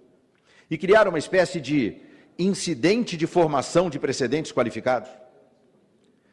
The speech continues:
Incidente esse que seria admitido,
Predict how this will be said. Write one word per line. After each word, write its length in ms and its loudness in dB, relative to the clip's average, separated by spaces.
Incidente 560 0
esse 300 4
que 340 -6
seria 420 2
admitido, 640 -4